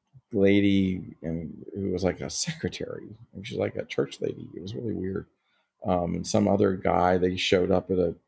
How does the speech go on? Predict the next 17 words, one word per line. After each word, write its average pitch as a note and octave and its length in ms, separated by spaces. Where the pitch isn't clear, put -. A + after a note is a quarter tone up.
at E2+ 120
the - 60
pinball F2 440
expo. F2 360
They F#2 100
were G2+ 140
starting F2+ 360
a - 200
pinball G2 360
company G2 360
called D#2+ 380
All G#2+ 280
Me, G#2 420
and F2 280
Claude G2 420
Fernandez G#2+ 840
quit A2+ 460